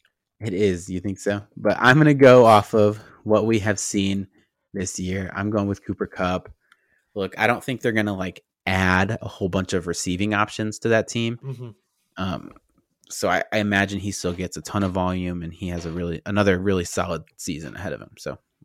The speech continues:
Speaker 1: going Cooper Kupp, um, first pick, second
Speaker 2: Okay.
Speaker 1: round, feels like great value. If he does,
Speaker 2: Okay.
Speaker 1: I mean, even though it's a portion of what he's doing now,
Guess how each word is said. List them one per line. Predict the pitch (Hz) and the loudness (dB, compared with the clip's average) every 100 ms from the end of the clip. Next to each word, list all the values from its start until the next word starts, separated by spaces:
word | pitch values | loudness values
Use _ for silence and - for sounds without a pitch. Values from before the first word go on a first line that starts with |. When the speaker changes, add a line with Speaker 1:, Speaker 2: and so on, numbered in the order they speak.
| - | 0
Speaker 1:
going | 127 | 4
Cooper | 165 151 | 6 6
Kupp, | 147 135 - _ _ _ _ _ _ _ _ _ _ _ _ - | 8 8 6 _ _ _ _ _ _ _ _ _ _ _ _ -10
um, | 101 92 92 85 | -4 -2 -2 -4
first | - 107 - | 0 -2 0
pick, | 98 - | -4 -2
second | 90 92 | -6 -4
Speaker 2:
Okay. | 90 | -4
Speaker 1:
round, | 90 87 _ - | -4 -8 _ -4
feels | 113 98 | 0 0
like | 87 | 0
great | 92 73 | -6 -8
value. | 62 - - _ _ _ _ _ | -14 -16 -20 _ _ _ _ _
If | - | -2
he | 135 | 6
does, | 139 254 | 6 6
Speaker 2:
Okay. | - - - | -2 -18 -14
Speaker 1:
I | - - - 117 | -14 -14 -8 -2
mean, | 110 | -2
even | - 147 170 | 0 2 4
though | 127 | 2
it's | - | 0
a | - | -8
portion | - - 139 135 107 | -4 2 4 4 -2
of | 92 | -4
what | 80 | -6
he's | 101 90 | -6 -6
doing | 90 87 85 | -4 -4 -2
now, | 92 90 65 58 | 0 0 -2 -8